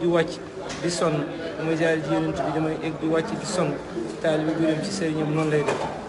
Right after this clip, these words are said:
Pour wane ne rek ñoom tam ay cadre ak ay borom xam-xam yu mag yoo xam ne ñoo fi nekkoon, ñoom Malam Tidiane Ousmane, ñoom boo demee ay Lagos, ñoom, euh, Cheikh Boulala, nga xam ne bi Seydi Ali Cissé ñëwee fii radiyallahu ta'ala anhu,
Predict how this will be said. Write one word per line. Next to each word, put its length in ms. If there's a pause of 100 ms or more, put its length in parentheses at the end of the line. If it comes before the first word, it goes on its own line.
(140)
Pour 160
wane 160
ne 100
rek 160
ñoom 160
tam 160 (480)
ay 200
cadre 360
ak 160
ay 80
borom 240
xam-xam 320 (100)
yu 60 (120)
mag 140 (180)
yoo 120
xam 240
ne 100
ñoo 160
fi 140
nekkoon, 400 (600)
ñoom 220
Malam 240
Tidiane 340
Ousmane, 440 (400)
ñoom 420
boo 100
demee 460
ay 220
Lagos, 440 (140)
ñoom, 300
euh, 580 (320)
Cheikh 340
Boulala, 300 (380)
nga 80
xam 120
ne 80
bi 60
Seydi 220
Ali 160
Cissé 260
ñëwee 240
fii 160
radiyallahu 400
ta'ala 220
anhu, 100